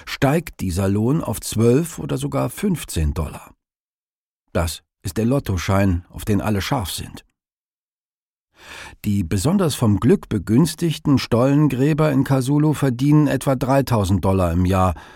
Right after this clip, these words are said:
Zum Vergleich: Die Vorstandsvorsitzenden der Technologie- und Autokonzerne,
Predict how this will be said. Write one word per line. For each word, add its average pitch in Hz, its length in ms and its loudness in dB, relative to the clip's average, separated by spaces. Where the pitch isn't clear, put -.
Zum 95 200 0
Vergleich: 107 460 2
Die 127 260 0
Vorstandsvorsitzenden 143 1500 0
der 107 160 0
Technologie- 113 800 0
und - 240 -2
Autokonzerne, 85 1080 -2